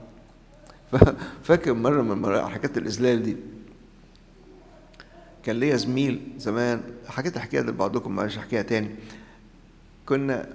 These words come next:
طلبة ويا بعض نفس الدفعة، وبعدين هو كان مخه كده فايق قوي. أول ما اتخرج،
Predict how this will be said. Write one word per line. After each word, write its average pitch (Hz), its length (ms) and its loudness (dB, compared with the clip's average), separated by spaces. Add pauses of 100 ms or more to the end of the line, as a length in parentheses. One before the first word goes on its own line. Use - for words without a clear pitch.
(160)
طلبة 131 300 2
ويا 82 160 0
بعض 110 320 -2
نفس 110 280 -2
الدفعة، 120 520 -2 (280)
وبعدين 123 540 0
هو 127 260 2
كان 113 220 -4
مخه 120 300 -4
كده 107 440 -4
فايق 120 380 0
قوي. 123 280 2 (460)
أول 147 220 6
ما 117 100 -2
اتخرج، 139 480 0